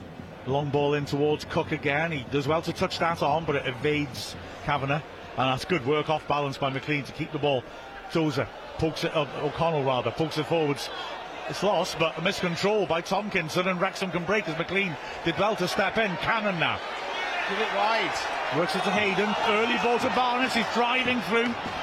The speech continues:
Speaker 1: The strikers are getting into the box. Barnes goes for pace, pulls it back. Fletcher gets a touch to it. Lovely touch. And then hits a shot. Keeper saves it well.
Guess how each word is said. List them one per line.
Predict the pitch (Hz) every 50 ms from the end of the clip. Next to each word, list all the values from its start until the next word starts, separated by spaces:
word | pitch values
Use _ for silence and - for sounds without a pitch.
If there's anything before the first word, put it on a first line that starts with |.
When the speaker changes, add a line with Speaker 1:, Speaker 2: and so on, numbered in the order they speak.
| - -
Speaker 1:
The | 214
strikers | - - 240 254 254 - 247 226
are | 214 202
getting | 240 254 247 247
into | 233 185 220
the | 262 208
box. | 233 240 254 254 - - - - - - - -
Barnes | 240 240 247 247 262 262 - - - - - - - - - - - - -
goes | 240 269 277 240 -
for | 240 247
pace, | - 247 262 269 262 - -
pulls | - 285 311 311 262 254
it | 269 202 -
back. | 311 330 359 339 - - - - - -
Fletcher | - 320 339 - - -
gets | 226 330 339 - 302
a | 240
touch | - 339 - - - -
to | 339 320
it. | 285 262
Lovely | 285 320 - - 359 240
touch. | - 285 294 - - - - 330 320 269
And | 262
then | 285 269
hits | 277 403 - -
a | 339 311
shot. | - - 349 339 320 - -
Keeper | - 320 294 277 240
saves | - 269 269 247 247
it | 269 294
well. | 294 277 269 269 226